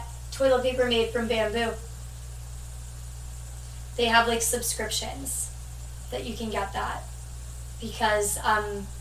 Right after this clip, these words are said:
bamboo, like, grows so fast that it's better for the environment 'cause we're not cutting down, like, other trees to make toilet paper 'cause the bamboo just, like, it keeps growing.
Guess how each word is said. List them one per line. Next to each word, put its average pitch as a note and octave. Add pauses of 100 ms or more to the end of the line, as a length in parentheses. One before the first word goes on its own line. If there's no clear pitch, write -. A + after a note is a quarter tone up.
(100)
bamboo, A#3+
like, B3+
grows A#3
so A#3
fast G#3+ (580)
that B3+
it's A#3+
better A3+
for A3
the A3
environment G3 (200)
'cause G#3 (120)
we're A3
not G3+
cutting G#3
down, G3+
like, G3+
other -
trees - (180)
to A3
make G3+
toilet G3+
paper G#3
'cause A3+
the G#3
bamboo G#3+
just, A3+
like, A3 (1040)
it D4
keeps F4
growing. A#3+